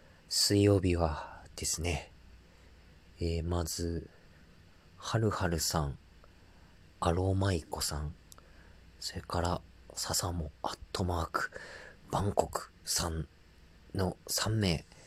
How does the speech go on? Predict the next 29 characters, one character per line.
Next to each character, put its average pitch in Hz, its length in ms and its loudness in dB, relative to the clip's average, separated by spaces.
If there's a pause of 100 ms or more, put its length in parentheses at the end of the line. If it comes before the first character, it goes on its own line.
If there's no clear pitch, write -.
(460)
か - 140 -4
ら 76 60 -2
で 156 100 -2
す - 120 -2
ね、 92 300 0
お - 340 -2
誘 80 80 2
い 78 60 2
を 76 80 0
い - 40 -6
た - 140 0
だ 78 140 2
き、 - 260 2 (140)
番 82 200 2
組 87 280 0
に 110 240 0 (540)
お - 120 -4
邪 78 140 0
魔 78 100 -2
さ 78 140 -6
せ 76 160 -4
て 82 300 -4
い - 40 -14
た - 140 -8
だ - 100 -4
き - 160 -6
ま 73 100 -2
し - 120 0
た。 82 240 -2